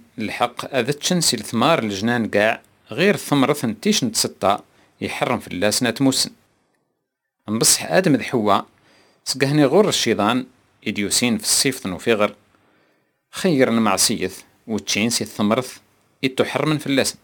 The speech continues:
أسوما آدم ذ حواء بين هذوك لي يحلاني ذن ربي. مال ربي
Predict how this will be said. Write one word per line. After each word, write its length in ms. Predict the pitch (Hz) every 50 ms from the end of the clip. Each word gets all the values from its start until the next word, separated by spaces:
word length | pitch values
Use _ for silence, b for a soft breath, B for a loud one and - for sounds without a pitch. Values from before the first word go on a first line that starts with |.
| _ _ _ _ _ _ _ _ _ _ _ _ _ _ _ _ _ _ _ _ _ _ _ _ _ _ _ _ _ -
أسوما 560 | 143 - - - 190 160 113 101 104 - - - _ _ -
آدم 220 | 139 127 110 107
ذ 60 | 104
حواء 480 | - - - 127 101 95 90 101 - - - _ _ _ -
بين 320 | 117 113 107 123 180 202
هذوك 380 | 151 107 101 107 147 147 - -
لي 100 | 120 107
يحلاني 420 | 98 - - 98 104 104 117 131
ذن 120 | 127 131 131
ربي. 320 | 131 143 123 92 80 71 - _ _ _ _ _ _ _ _ _ _ _ _ _
مال 260 | 98 98 104 104 95
ربي 520 | 85 85 92 104 101 82 87 87 92 -